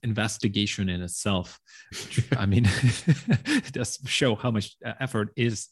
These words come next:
Speaker 1: is, does it take to, to produce something like that. Why guests go for it?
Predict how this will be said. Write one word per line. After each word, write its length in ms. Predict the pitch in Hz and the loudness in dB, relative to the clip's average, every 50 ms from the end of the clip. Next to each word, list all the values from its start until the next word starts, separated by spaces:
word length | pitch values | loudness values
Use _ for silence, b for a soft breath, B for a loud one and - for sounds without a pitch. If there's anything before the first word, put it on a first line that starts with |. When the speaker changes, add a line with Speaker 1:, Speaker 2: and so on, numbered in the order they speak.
| _ - | _ -2
Speaker 1:
is, 260 | 175 175 160 - - _ - 151 135 | -2 -2 -2 -6 -12 _ -12 -8 -4
does 220 | 131 151 160 151 147 | -2 -2 -2 -2 -4
it 100 | 117 - | -4 -2
take 220 | 117 101 95 - | -2 -2 -2 -4
to, 320 | - 117 110 104 101 95 - B B B | -4 -4 -2 0 -2 -2 -4 B B B
to 100 | - 127 | -2 0
produce 320 | - - 120 117 135 135 | 2 2 4 4 4 4
something 240 | - 127 113 - - | 4 2 0 2 0
like 120 | 113 104 104 | 0 2 2
that. 160 | 98 95 B B B B B B | 0 -2 B B B B B B
Why 480 | - 107 104 127 135 151 185 202 214 | -6 -4 -2 0 2 4 4 4 4
guests 480 | 190 139 131 127 127 - - - - - | 4 2 2 2 0 0 -2 -6 -6 -2
go 140 | - 104 110 | 0 0 0
for 180 | 107 - 113 - | 0 -2 -6 -8
it? 140 | - - | -8 -12